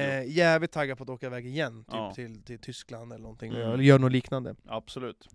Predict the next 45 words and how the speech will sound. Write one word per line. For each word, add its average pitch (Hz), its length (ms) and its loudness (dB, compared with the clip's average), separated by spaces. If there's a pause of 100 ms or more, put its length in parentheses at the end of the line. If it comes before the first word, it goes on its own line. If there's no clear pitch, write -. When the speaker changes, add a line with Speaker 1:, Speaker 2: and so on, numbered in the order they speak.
Speaker 1:
Men 143 140 2
det 156 100 6
kan 160 140 4
vi 143 60 6
prata 135 300 4
om 123 140 -2
i 123 40 -6
någon 123 100 -6
annan 127 200 -6
podd, 120 200 -12
sånt 117 160 -16
såklart. - 400 -18
Speaker 2:
Ja, 127 120 -4
men 151 120 -2
det 156 60 -2
tycker 127 200 -8
jag. 107 60 -4
Vi 120 100 -6
tar 151 180 0
det 110 160 -4
kanske 113 240 -10
med 107 120 -10
Olle 107 200 -10
då. 98 160 -8
Det 78 120 -14
blir, 147 260 -14
det 160 100 -12
blir 214 100 -16
kul. - 160 -12 (100)
Speaker 1:
Ja. 165 220 -4 (240)
Speaker 2:
Och - 60 -20
Speaker 1:
Så 139 140 -2
Speaker 2:
vill, 165 280 0
vill 139 160 -4
ni 156 60 -2
ha 151 140 0
någon 156 140 0
annan 156 220 0
gäst 151 220 0
som 135 140 -6
ändå 123 180 -4
är 131 60 -2
rimlig? 147 720 -6
Speaker 1:
Ja, 226 380 6
alltså, 208 240 -2